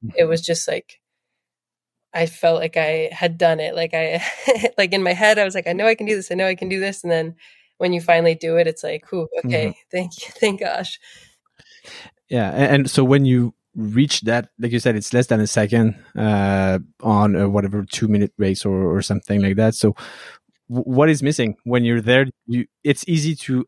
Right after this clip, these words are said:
Speaker 2: analyze a bad result or when we do something wrong, we're like, "Oh, I know at that point, that's where I lost time." But are you able to analyze what, what went right on that race and what is missing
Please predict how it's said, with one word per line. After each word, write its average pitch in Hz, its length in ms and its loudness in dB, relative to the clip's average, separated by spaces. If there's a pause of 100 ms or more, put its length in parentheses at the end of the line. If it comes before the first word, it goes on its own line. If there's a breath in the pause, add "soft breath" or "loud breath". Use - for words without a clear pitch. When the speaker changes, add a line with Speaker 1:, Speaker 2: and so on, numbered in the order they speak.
Speaker 2:
analyze 117 680 0
a 110 100 -4
bad 113 320 0
result 113 380 0
or 107 100 -2
when 107 200 -2
we 107 60 -4
do 107 100 -8
something 104 340 -6
wrong, 127 280 4
we're 113 80 -2
like, 107 180 -4
"Oh, 120 120 4
I 107 120 0
know 117 160 0
at 104 140 -2
that 107 220 -6
point, 110 340 -2
that's 113 260 -2
where 113 120 0
I 104 60 0
lost 104 300 -2
time." 117 260 0
But 107 100 -6 (880)
are 127 140 0
you 135 100 6
able 131 240 4
to - 140 -4
analyze 113 380 2
what, 110 180 0 (720)
what 120 240 0
went 117 280 0
right 120 500 0
on 127 140 0
that 120 120 -2
race 156 240 0
and 113 160 0
what 117 100 4
is 107 140 -2
missing 120 480 0